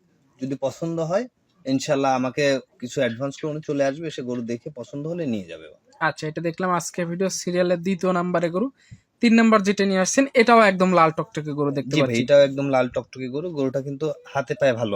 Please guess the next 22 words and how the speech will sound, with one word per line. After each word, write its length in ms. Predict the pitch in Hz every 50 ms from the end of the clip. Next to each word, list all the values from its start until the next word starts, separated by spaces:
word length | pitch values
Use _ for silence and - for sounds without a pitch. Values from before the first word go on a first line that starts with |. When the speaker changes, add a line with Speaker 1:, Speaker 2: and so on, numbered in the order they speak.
| 95
Speaker 1:
আছে 140 | 95 - - 95 92
ভাই। 140 | 92 85 82 - _ _ _ -
Speaker 2:
হুম। 120 | 151 127 113 - - - - _ -
Speaker 1:
আর 80 | 107 110 110 104
গরুটা 240 | 117 127 131 127 143 139
কিন্তু 160 | 147 143 139 135 117
হাইট 200 | 135 135 135 139 139
ওয়েটে 220 | 139 135 - 156 135 127
বড় 120 | 131 135 139 139
দেখে 220 | 143 135 - 160 165 160 139 - - -
একটু 180 | 123 - - 143 135 123 - -
ওরকম 280 | - 131 127 120 - 123 120 117
মনে 140 | 117 117 113 113
হচ্ছে 200 | 113 - - - 104 -
ক্যামেরাতে, 400 | 104 98 92 92 92 - - 180 - _ _ _ -
কিন্তু 140 | - 135 131 139
আসলে 180 | 120 143 160 160 - _
প্রকৃতপক্ষে 680 | 180 170 160 - _ - 160 156 165 160 - - 180 175 - _ _ - 165
এই 60 | 170 175 - - -
গরুটার 320 | 156 156 156 156 160 151 143
মাংস 200 | 135 131 131 - - 196 208 - _ _
একশো 280 | - - - - 165